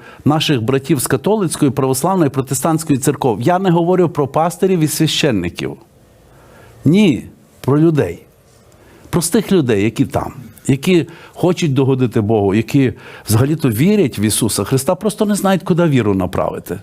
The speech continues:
Отак от тою вірою, знаєте, то в одну сторону, то в другу. Е, ворога не бачать, а ворог їх, е, вони відвернулися, а ворог бах по голові їм. Вони відвернулись в ту сторону, він раз їм копняка.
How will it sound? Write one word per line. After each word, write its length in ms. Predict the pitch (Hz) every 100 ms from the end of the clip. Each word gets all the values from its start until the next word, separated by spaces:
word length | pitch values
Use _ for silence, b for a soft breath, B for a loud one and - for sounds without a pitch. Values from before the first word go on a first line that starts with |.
| -
Отак 320 | 147 185 165
от 220 | 175 - - B B B -
тою 240 | 180 175
вірою, 480 | 156 196 170 156 139
знаєте, 340 | 151 170 151
то 140 | 139 180
в 60 |
одну 220 | 170 160
сторону, 420 | 165 - 156 147 143
то 200 | 143 151
в 60 |
другу. 440 | 135 170 156 120 - B B B
Е, 40 |
ворога 480 | 101 123 190 185 160
не 140 | 170 170
бачать, 420 | 180 185 151 123
а 60 |
ворог 340 | 151 185 175 -
їх, 300 | 180 165 -
е, 100 | 156
вони 400 | 139 127 165 185
відвернулися, 720 | 175 160 175 180 190 143 -
а 20 |
ворог 300 | 139 156 139 135
бах 320 | 127 190 -
по 160 | -
голові 440 | 107 98 98 90 87
їм. 160 | 98
Вони 200 | 113 175
відвернулись 560 | 175 175 175 185 185 165
в 40 |
ту 100 | -
сторону, 460 | 165 - 135 127 156
він 180 | 165 170
раз 280 | 190 160 135
їм 120 | 98
копняка. 520 | 101 - 90 85 92